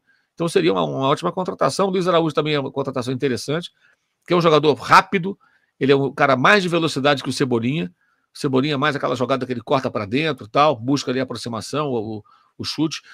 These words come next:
O Luiz Araújo é um jogador de mais velocidade, um jogador mais rápido. É, pra, assim, pra jogar, o Flamengo, quando tiver momentos de sendo atacado, jogar no, uma jogada de contragolpe, uma transição mais rápida, é, é uma arma importante, pode ser uma arma importante, até porque o adversário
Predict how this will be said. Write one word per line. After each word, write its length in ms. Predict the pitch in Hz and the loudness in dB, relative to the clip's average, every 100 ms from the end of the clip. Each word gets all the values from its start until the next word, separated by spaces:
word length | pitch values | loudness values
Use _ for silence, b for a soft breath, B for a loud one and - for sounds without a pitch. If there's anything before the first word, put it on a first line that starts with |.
| B | B
O 80 | 127 | -2
Luiz 160 | 139 139 | -2 0
Araújo 260 | 139 143 | 0 0
é 40 | 139 | -2
um 20 | |
jogador 240 | 143 151 | -2 -2
de 100 | 147 | -2
mais 240 | 139 180 147 | 0 0 2
velocidade, 720 | 202 233 208 190 139 98 107 | 4 4 2 2 2 2 -2
um 40 | |
jogador 260 | 120 127 151 | -4 -4 -2
mais 180 | 151 104 | -2 4
rápido. 460 | 156 - 90 - _ _ _ _ _ - | 4 4 -16 -18 _ _ _ _ _ -10
É, 100 | 110 | -8
pra, 300 | 95 127 98 | 0 0 0
assim, 200 | 110 120 | -6 -6
pra 120 | 98 135 | -4 0
jogar, 240 | 131 107 | 0 -2
o 60 | 104 | -4
Flamengo, 340 | - 123 147 | -4 -4 -2
quando 140 | 165 | -6
tiver 180 | 135 147 | -4 -4
momentos 380 | 131 127 147 - | -2 -4 -6 -8
de 240 | 120 120 b b | -8 -8 b b
sendo 240 | - - 165 | -8 -2 0
atacado, 640 | 160 135 147 151 123 101 | 0 -2 4 4 2 -4
jogar 300 | 113 110 147 | -8 -4 -2
no, 240 | 147 120 - | -2 -8 -10
uma 380 | - 117 104 120 | -18 -18 -12 -4
jogada 280 | 120 139 143 | 0 0 0
de 80 | 127 | -2
contragolpe, 640 | 147 147 139 143 147 139 | -2 0 0 2 2 0
uma 80 | 120 | -8
transição 420 | 143 131 117 143 | -4 -4 -2 -4
mais 180 | 143 120 | -2 -2
rápida, 360 | 151 175 160 B B B B - | -2 -2 -10 B B B B -8
é, 300 | 113 104 131 | -4 -2 0
é 60 | 123 | -2
uma 300 | 143 143 139 | -4 0 2
arma 220 | 156 170 | 4 2
importante, 520 | - 147 - 156 160 | -2 -6 0 0 0
pode 240 | - 143 | 0 0
ser 140 | - 151 | 2 -2
uma 100 | 139 | 0
arma 120 | 131 | -2
importante, 480 | 127 117 - 160 - | -2 -6 -2 -2 2
até 320 | 165 160 208 | 2 4 4
porque 160 | 226 226 | 4 2
o 40 | |
adversário 600 | 196 185 156 - 180 208 | 2 2 -2 4 6 4